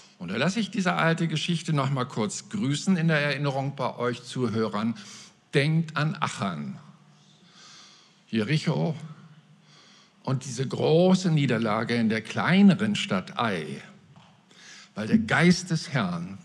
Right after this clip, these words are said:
nicht mehr die Siegeskraft gab. Und man könnte auch sagen, eine Gemeinde, die voll drauf ist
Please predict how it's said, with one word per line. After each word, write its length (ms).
nicht 320
mehr 80
die 100
Siegeskraft 680
gab. 400
Und 100
man 100
könnte 340
auch 180
sagen, 480
eine 200
Gemeinde, 580
die 140
voll 440
drauf 480
ist 540